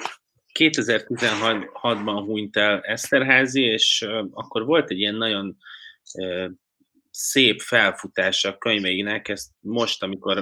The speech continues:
erre a beszélgetésre így nézegettem, ö, régebbi anyagokat, akkor találtam meg, hogy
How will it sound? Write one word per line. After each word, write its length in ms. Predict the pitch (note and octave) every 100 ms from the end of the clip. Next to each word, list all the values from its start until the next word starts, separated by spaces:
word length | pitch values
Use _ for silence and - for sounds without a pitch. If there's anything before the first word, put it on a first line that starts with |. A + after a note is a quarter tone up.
| -
erre 200 | A2 G#2
a 60 | G2+
beszélgetésre 920 | G#2 - F#2 G2 F#2+ G#2 G2 - G2
így 180 | G2
nézegettem, 840 | G#2+ A2 G#2 F2+ F#2+ _ G2 F#2+ - _
ö, 300 | - G2 F#2+
régebbi 460 | G2 A2 G2+ F2+ F#2
anyagokat, 500 | G2+ A2+ A#2 A#2 -
akkor 340 | G#2+ _ F2+ -
találtam 460 | G2 F#2+ - G2
meg, 200 | G2 F#2+
hogy 220 | _ G2